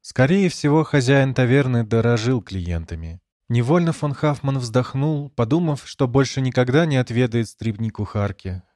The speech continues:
Отпил из кружки пива и оглядел зал. Трое явно разбойники. Одежда рваная и перепачканная, но при этом ведут себя так,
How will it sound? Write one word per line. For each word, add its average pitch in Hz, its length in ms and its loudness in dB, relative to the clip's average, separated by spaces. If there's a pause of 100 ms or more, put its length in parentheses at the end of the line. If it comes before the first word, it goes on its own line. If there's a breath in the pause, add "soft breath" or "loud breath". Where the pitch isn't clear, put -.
(160)
Отпил 143 460 0
из 123 140 -4
кружки 117 460 -4
пива 127 580 -2 (180)
и 117 140 -4
оглядел 110 520 0
зал. 85 380 -4 (500)
Трое 156 380 4
явно 127 400 2
разбойники. 104 880 0 (260)
Одежда 123 460 2
рваная 131 500 2
и 127 140 -6
перепачканная, 101 960 0
но 101 160 0
при 101 200 0
этом 143 280 0
ведут 123 320 -2
себя 117 300 -2
так, - 340 -2